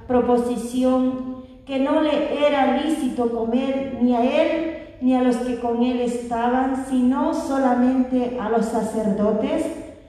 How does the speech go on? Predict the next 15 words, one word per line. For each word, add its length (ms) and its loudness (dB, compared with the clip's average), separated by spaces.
¿O 140 -2
no 300 4
habéis 460 2
leído 500 0
en 80 0
la 140 -2
ley 840 -4
como 420 0
en 280 -2
el 340 0
día 400 -2
de 200 0
reposo 840 -2
los 200 4
sacerdotes 920 0